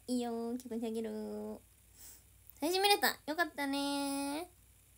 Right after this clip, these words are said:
漫画喫茶。やば。<laughs> ドリンクバーじゃなくてカップ自販機。えー、そうなんだ。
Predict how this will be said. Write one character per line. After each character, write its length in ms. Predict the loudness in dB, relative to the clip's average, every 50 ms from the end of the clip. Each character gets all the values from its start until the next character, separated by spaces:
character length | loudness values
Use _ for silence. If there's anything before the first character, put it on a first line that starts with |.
| -20 -20 -10 -4
漫 140 | 0 2 2
画 80 | 4 4
喫 160 | 2 2 0
茶。 260 | 0 0 -2 -4 -6 -4
や 180 | -2 0 2
ば。 120 | 4 4 4
<laughs> 1400 | 4 4 4 4 2 2 2 2 0 -4 -6 -8 -6 -6 -6 -8 -12 -18 _ _ -20 -20 -20 -20 -20 -14 -8
ド 60 | -4 -2
リ 100 | 0 2
ン 40 |
ク 60 | 2 2
バ 60 | 2
ー 60 | 0
じ 80 | 0 0
ゃ 40 |
な 60 | -2 -2
く 60 | -4
て 80 | -6
カ 120 | -6 -4 -4
ッ 20 |
プ 60 | -2 -2
自 180 | -2 0 0
販 160 | 2 2 2 0
機。 100 | 2 6
え 300 | 8 8 10 10 10 10
ー、 40 |
そ 220 | 8 8 8 8 8
う 40 | 8
な 120 | 8 6
ん 140 | 6 6 4
だ。 340 | 4 4 2 2 0 -4